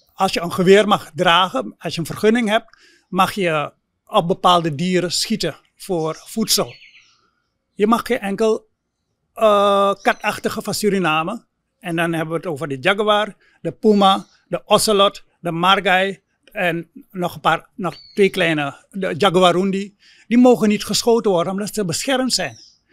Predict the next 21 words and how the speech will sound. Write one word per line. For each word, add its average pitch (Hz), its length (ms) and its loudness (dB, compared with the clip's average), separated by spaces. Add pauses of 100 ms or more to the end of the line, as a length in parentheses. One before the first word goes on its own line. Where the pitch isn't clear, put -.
(240)
En 185 120 -6
je 185 60 -2
ziet 208 220 -6
dat 185 120 -6
mensen 156 440 -8
toch - 300 -4
schiet, - 400 -8 (380)
zogenaamd. 143 720 -6
Eh, 143 320 -8 (680)
ja, 247 240 -10
het, 214 280 -20
het 226 160 -12
is, - 240 0
eh, 151 680 -4 (680)
het 214 120 -10
is 226 160 -2
een 202 100 -2
furie 208 680 -2
van 202 120 -2
sommige 190 380 -2
jagers 151 500 -4